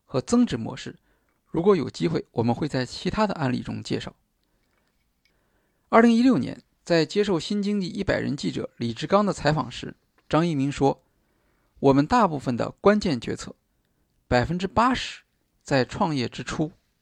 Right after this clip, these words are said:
基本确定了。专注短内容，专注手机，专注推荐。”二零一五年，我和同事把P P T拿出来再看，发现今日头条的发展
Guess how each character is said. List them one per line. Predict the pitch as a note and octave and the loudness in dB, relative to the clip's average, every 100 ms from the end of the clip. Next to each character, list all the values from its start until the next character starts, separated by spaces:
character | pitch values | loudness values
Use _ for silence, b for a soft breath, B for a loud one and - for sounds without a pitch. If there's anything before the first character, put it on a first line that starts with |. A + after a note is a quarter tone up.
| _ | _
基 | - | -6
本 | D#3+ - | -4 -4
确 | - C#3 | 0 0
定 | - | 0
了。 | - _ _ _ _ _ _ _ _ _ _ _ - | -12 _ _ _ _ _ _ _ _ _ _ _ 2
专 | A3 A3+ | 4 4
注 | A3+ D#3 - | 2 -4 0
短 | A#2+ A2 | 0 2
内 | F#3 | 0
容， | C3 - - _ _ - | -2 -6 -12 _ _ 0
专 | G3 G3 | 2 2
注 | G3 F3 | -4 -8
手 | - A#2+ A2+ | -6 -6 -6
机， | B2+ D3+ - _ _ _ - | -6 -8 -8 _ _ _ 2
专 | C#3+ D3 | 2 2
注 | C3 - - | -6 -10 -6
推 | - B2+ | -2 0
荐。” | C#3+ - _ _ _ _ _ _ _ _ _ _ _ _ _ _ _ _ _ _ _ | -2 -10 _ _ _ _ _ _ _ _ _ _ _ _ _ _ _ _ _ _ _
二 | G3 | 4
零 | G#3+ A3+ | 4 4
一 | B3 | 2
五 | F#3+ | 0
年， | A2 A2 - _ _ - | 0 -2 -4 _ _ 0
我 | C3 | 2
和 | E3 | 4
同 | - B2+ E3+ | 2 -2 -4
事 | F#3 | -6
把 | - A2 | -4 -4
P | - E3+ | -4 -8
P | E3+ | -6
T | - - - | -6 -10 -10
拿 | C3 B2 | -4 -4
出 | - | 0
来 | C#3+ | -2
再 | C3+ D3 B2 | 0 -4 -6
看， | C#3 C3 _ _ _ _ _ _ _ _ _ _ _ _ | -8 -12 _ _ _ _ _ _ _ _ _ _ _ _
发 | - G#3+ | 2 2
现 | G#3 C#4+ _ - | 2 -8 _ -4
今 | A#3 B3 | 2 4
日 | A3+ - | 2 0
头 | F3 | -2
条 | E3 | 0
的 | D3+ | -2
发 | C#3+ F3 | 0 -2
展 | E3+ | -2